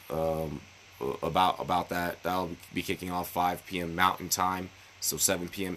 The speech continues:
Eastern for all of my East Coast folk. Um, Combine does start today. Uh, last year, D K Metcalf, as we see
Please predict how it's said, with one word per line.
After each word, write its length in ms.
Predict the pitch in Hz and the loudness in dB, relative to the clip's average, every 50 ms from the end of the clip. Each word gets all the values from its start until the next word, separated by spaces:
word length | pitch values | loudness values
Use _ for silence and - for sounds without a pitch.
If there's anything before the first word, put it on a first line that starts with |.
| - - | -8 -6
Eastern 460 | - 92 92 - - - 85 87 90 | -6 -2 0 2 2 0 0 -4 -6
for 180 | - - 87 87 | -6 -6 -4 -2
all 180 | 87 87 90 | -2 -2 -2
of 100 | 82 82 | -2 -2
my 180 | 87 87 87 76 - | -2 -2 -2 -2 -4
East 260 | - 92 90 - - - | -6 -6 -2 -2 -2 0
Coast 320 | - 87 87 - - - | 0 0 2 2 0 -2
folk. 280 | - - 90 92 98 - - - - - - - - - - - - - - - - - | 0 0 0 0 0 -2 -6 -18 -20 -20 -20 -20 -20 -20 -20 -20 -20 -20 -20 -10 -4 0
Um, 540 | 87 87 87 87 87 87 90 85 85 78 - - - - - - - | 2 2 4 2 2 0 0 -2 -4 -4 -6 -12 -20 -20 -18 -6 0
Combine 460 | - 101 98 95 90 98 95 92 87 | 4 6 6 6 6 6 4 4 2
does 220 | 82 92 95 95 | 2 2 2 2
start 340 | - - - 95 98 95 - | 2 2 4 4 4 4 4
today. 400 | - - 98 95 90 92 101 104 - - - - - - - - - - - - - - - | 2 0 2 2 2 2 2 -2 -4 -8 -14 -16 -16 -16 -20 -20 -20 -20 -20 -20 -10 -2 2
Uh, 320 | - 92 92 92 87 85 71 76 | 4 4 4 4 2 0 -2 2
last 340 | 90 110 127 139 143 - - | 6 8 10 10 10 8 6
year, 140 | 143 127 107 | 4 2 0
D 220 | 87 92 113 113 | -2 -4 -4 -2
K 180 | - 117 104 101 | 0 2 2 2
Metcalf, 720 | 92 104 104 - - - 95 87 87 92 98 - - - - - | 2 2 0 0 0 0 0 2 2 2 0 -2 -6 -10 -6 -4
as 540 | 92 95 92 92 90 87 85 80 - - - | -2 -2 -2 -2 -2 -2 -2 -2 -2 -4 -4
we 100 | 90 92 | -6 -4
see 360 | 87 - - - 95 90 85 | -2 -2 -2 -2 -2 -6 -10